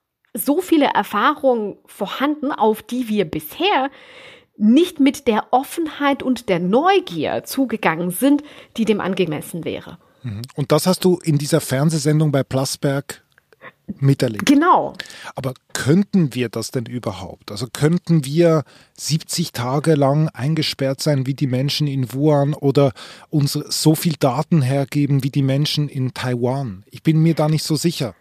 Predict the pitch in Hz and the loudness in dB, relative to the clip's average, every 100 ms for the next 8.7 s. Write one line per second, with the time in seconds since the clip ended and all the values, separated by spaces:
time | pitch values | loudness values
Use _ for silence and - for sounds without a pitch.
0 | _ - 214 175 160 175 - - 214 202 | _ 2 2 2 -6 -12 -6 -2 0 -2
1 | 214 208 208 294 - 240 226 220 226 214 | -2 2 2 2 0 0 2 2 2 -2
2 | 196 190 233 247 233 202 175 165 190 254 | -6 -6 -6 -4 -2 -2 0 2 4 2
3 | 233 - _ 185 165 185 170 214 196 - | -2 -8 _ -6 -4 -4 -4 -4 -4 -2
4 | 185 175 175 - 151 151 143 160 185 _ | -4 -2 0 0 0 -4 -4 -8 -8 _
5 | 185 180 147 156 - 147 151 - - 82 | -10 -6 -8 -6 -8 -8 -8 -6 -6 -6
6 | - - _ _ - 151 147 147 165 185 | -14 -20 _ _ -6 -4 -4 -6 -2 2
7 | 196 180 190 170 175 208 226 180 165 - | 2 4 2 2 0 2 2 2 0 -4
8 | 220 269 214 160 175 240 | 0 2 4 4 4 2